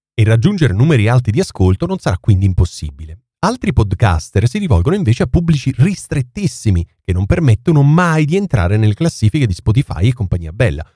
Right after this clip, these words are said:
pur potendo vantare un pubblico fedelissimo che non si perde neanche un episodio. Una metrica molto più utile da questo punto di vista potrebbe essere quella della retention, che nel mondo dei podcast indica il tempo che gli ascoltatori spendono ascoltando ogni episodio.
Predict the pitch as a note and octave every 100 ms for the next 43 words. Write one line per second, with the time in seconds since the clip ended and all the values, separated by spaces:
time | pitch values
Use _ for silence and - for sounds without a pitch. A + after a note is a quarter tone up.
0 | _ - G3+ - G#2 D3+ A2 A2+ G#3 G#2
1 | A2 F#3 - D3+ A2 G2 - C3+ G#3+ D3
2 | - - D#3 E3+ C4+ - - C#2+ F#2 F3
3 | F2+ D#2+ A2+ A#2 A2 - - _ _ _
4 | _ _ _ _ _ _ _ _ - C#3
5 | B2+ A#3 C4 F#3 G2 A2 F#3 E3+ G#2+ F#2+
6 | G#2 F3+ B2+ F#2+ E2+ - - F#2 G2+ G3
7 | G3 B2 - A3+ A3 A3 F3 D2+ - F#3+
8 | - A#2+ C#3+ D3 D3+ D3 E3 F3+ - F2
9 | D#2 D2+ - D#2+ D#2+ E2+ D2+ F2+ D#3+ G#2+
10 | F#3 G3+ D#3 F#3+ G#3 A#3 - D#3 B2+ A2
11 | E3+ - F#3 G2+ F2+ F2+ F#2+ G#2 - G#3
12 | A#3+ C#3+ B2 - - F#2 F#2 A2 E3+ -
13 | - - D2+ E2+ A2+ E2+ F#2 F2 C#2+ C#2+
14 | F#2